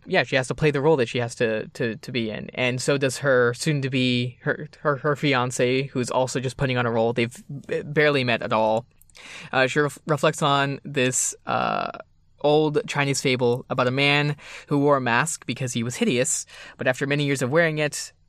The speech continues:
uh, when the mask was removed, the face, um, that he had was the same as the mask because it had molded to fit the contours within. So I think that's just, like, a really, uh, great way to just,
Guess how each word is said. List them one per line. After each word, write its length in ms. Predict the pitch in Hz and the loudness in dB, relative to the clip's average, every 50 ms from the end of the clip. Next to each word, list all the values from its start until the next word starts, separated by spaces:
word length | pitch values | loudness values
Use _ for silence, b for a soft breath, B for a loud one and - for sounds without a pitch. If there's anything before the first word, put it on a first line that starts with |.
| - | -2
uh, 200 | 120 127 127 123 | 0 2 2 2
when 140 | 120 127 123 | 2 2 2
the 60 | 127 | 2
mask 200 | 127 131 127 - | 0 0 0 -2
was 120 | 143 120 127 | -6 -4 -4
removed, 500 | 127 135 156 165 151 143 139 135 143 - - | -2 0 2 2 2 2 2 0 -4 -8 -6
the 100 | - 127 | -6 -6
face, 540 | 123 - - 139 135 139 131 - - - - _ _ _ - | -6 -2 0 0 0 0 -2 -4 -6 -8 -10 _ _ _ -2
um, 460 | 117 120 117 113 113 113 117 - - _ _ _ _ - - | 0 0 0 0 0 -2 -4 -6 -12 _ _ _ _ -10 -6
that 120 | 147 135 | -4 -2
he 80 | 123 123 | -2 -2
had 280 | 131 170 180 160 135 | 0 0 0 0 -2
was 440 | 117 117 117 113 113 117 120 - - - _ _ - - _ - - 151 147 - | -2 -2 0 0 0 0 -2 -4 -4 -8 _ _ -20 -20 _ -18 -16 -14 -8 -4
the 120 | 139 123 | -2 -2
same 380 | 123 - - 147 139 139 143 139 | 0 0 0 0 0 0 -2 -4
as 360 | - 117 120 120 120 120 - - | -4 -2 0 0 -2 -2 -4 -4
the 80 | 120 | -4
mask 500 | 120 - - - 113 - - - - - - | -2 -2 -2 -2 -4 -6 -6 -8 -8 -10 -8
because 240 | - 120 127 113 - | -8 -6 -6 -4 -4
it 100 | 113 110 | -4 -6
had 320 | - - 131 113 113 120 143 196 | -4 -4 -4 -4 -4 -6 -10 -8
molded 420 | - 135 131 131 135 127 127 117 - | -2 2 2 2 2 2 0 0 -2
to 80 | 131 120 | -4 -4
fit 120 | - 131 | -4 -4
the 80 | - 117 | -6 -4
contours 420 | - 127 117 117 - 120 113 113 | -4 -4 -4 -4 -2 -4 -4 -4
within. 400 | 113 113 - 120 101 107 104 - - _ B B B B B B B B | -6 -6 -6 -6 -6 -6 -8 -14 -16 _ B B B B B B B B
So 240 | B - - 135 131 127 | B 0 4 4 6 6
I 120 | 110 147 | 4 4
think 160 | 156 208 214 | 4 4 4
that's 140 | 196 170 - | 4 2 2
just, 140 | - 165 - | 0 0 0
like, 140 | 156 143 - | 0 0 2
a 40 | |
really, 460 | 127 135 135 135 135 127 127 123 120 120 B B B B B B - | 2 2 4 4 4 4 4 2 0 -2 B B B B B B -2
uh, 400 | 123 120 120 117 117 110 107 107 - - - - - - - _ - - 170 | 0 2 2 4 4 4 2 2 0 -4 -10 -18 -20 -20 -20 _ -10 -8 -6
great 320 | 139 - 156 165 170 160 131 | 0 4 4 4 4 4 2
way 240 | 135 139 135 135 131 | 0 2 2 2 2
to 120 | - 143 | 0 -2
just, 380 | 120 123 113 - - _ - | -2 -2 -2 -4 -4 _ -12